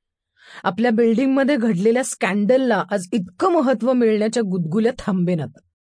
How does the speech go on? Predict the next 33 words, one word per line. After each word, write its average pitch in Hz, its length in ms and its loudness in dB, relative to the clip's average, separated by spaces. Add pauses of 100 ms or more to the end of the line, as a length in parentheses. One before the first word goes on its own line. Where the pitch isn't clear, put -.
(1400)
शुभाकडे 214 560 0
येणारी 220 280 0
कामवाली 196 500 -2
बाई 208 300 -2
दोन 208 240 0
दिवस 226 320 0
तिच्या 240 180 -2
दाराची 196 440 -2
बेल 190 260 0
वाजवून 214 380 0
जात 190 240 0
होती. 143 300 -12 (400)
दार 185 240 -2
काही 240 180 -2
उघडलं 294 440 2
नाही, 180 180 0 (540)
पण 254 120 2
दाराला 220 340 2
कुलूप 330 340 0
सुद्धा 339 240 0
नव्हतं. 190 360 -2 (680)
तिसऱ्या 247 320 0
दिवशी 311 300 0
पुन्हा 302 260 0 (140)
तेच 320 160 2
झालं, 247 460 2 (240)
तेव्हा 269 220 2
तिला 285 160 0
संशय 247 440 -2
आला. 208 300 0 (240)
"ए-, 185 540 -10
एक, - 420 -18
अ, 185 100 -6